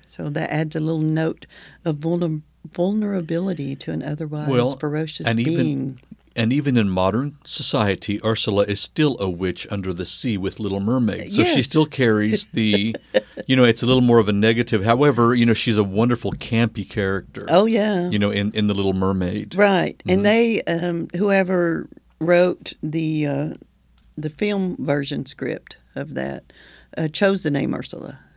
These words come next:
Speaker 1: Because in Hans Christian Andersen's story of The Little Mermaid, she's not named. She's just the sea
Speaker 2: Oh,
Speaker 1: witch.
Speaker 2: okay.
Speaker 1: So that was, you know, purposeful
Speaker 2: Yes.
Speaker 1: to use the name Ursula.
Speaker 2: Mm-hmm.
Speaker 1: And then I also found that Ursula was actually a,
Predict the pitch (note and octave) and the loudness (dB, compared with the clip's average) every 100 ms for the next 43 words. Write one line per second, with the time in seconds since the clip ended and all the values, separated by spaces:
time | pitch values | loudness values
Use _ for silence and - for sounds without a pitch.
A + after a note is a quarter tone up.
0 | - D#3 D#3+ D3+ D3+ C#3+ D3+ D3+ D#3+ D#3 | -12 -6 -4 -2 -2 -2 -4 -4 -6 -6
1 | D#3+ D3+ C#3+ C#3+ C#3+ - - C#3 - G3+ | -8 -8 -6 -6 -6 -6 -8 -8 -6 -4
2 | G3+ D3+ C3 B2+ C#3 C#3 C#3 C3+ C#3 C#3+ | -2 -2 -4 -8 -6 -6 -6 -8 -8 -10
3 | - - - A2 - D3 - D#3 - - | -10 -10 -10 -10 -10 -10 -10 -10 -10 -12
4 | - - - A#2 C#3+ C#3 G#2 D2+ - - | -10 -10 -6 -4 -2 -2 -2 -6 -8 -6
5 | G2+ B2 B2+ F2+ F2 G2+ - - G#3 G3 | -4 -4 -4 -6 -6 -12 -12 -2 0 2
6 | G#3+ C4 C#4+ A#3+ D#3 G#3 - D#3+ D#3 D3+ | 0 -2 0 0 0 -2 -4 -4 -4 -8
7 | - D3 D#3 F#3 G2 B2 A#2+ - - F3 | -4 -4 -4 -4 0 0 0 -8 -10 -6
8 | D#3 D#3 D3+ D3+ D3+ - C#3 D3 C#3+ D#3 | -4 -4 -4 -2 -4 -4 -6 -6 -6 -6
9 | F#3 G#2 A#2 C#3+ - - A3 A3 A3+ G#3+ | -4 -4 -4 -8 -14 -2 0 2 2 2
10 | G#3+ C4+ E4+ D4+ A3+ F#3+ F#3+ F#3 E3 G3 | 2 2 2 0 2 2 2 2 0 0
11 | - G#3 F#3+ F#3+ D#3 E3+ E3+ E3+ E3+ E3+ | 0 2 2 2 0 2 4 4 2 0
12 | D#3+ E3+ F3+ - G#3 G3+ G#3 G#3 G#3+ - | -2 -2 -2 -4 -4 -2 -2 -2 -4 -4
13 | D#3+ E3 E3 E3+ E3+ E3 | -2 0 0 0 -2 -4